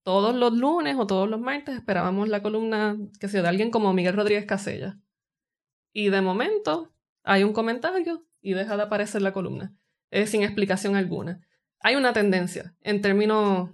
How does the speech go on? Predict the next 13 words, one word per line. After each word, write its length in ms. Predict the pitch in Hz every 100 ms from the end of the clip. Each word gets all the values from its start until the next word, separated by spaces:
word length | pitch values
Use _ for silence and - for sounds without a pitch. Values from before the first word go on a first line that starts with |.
| _
en 160 | - 208
términos 460 | 214 226 226 226 226 - _ _ _
de, 400 | 196 208 190 185
de 160 | 196
qué 80 | 208
es 60 | 233
lo 100 | 233
que 80 |
ellos 140 | 226 208
deciden 420 | 190 226 214 208
o 80 | 202
no 140 | 202
publicar 580 | 214 220 226 240 208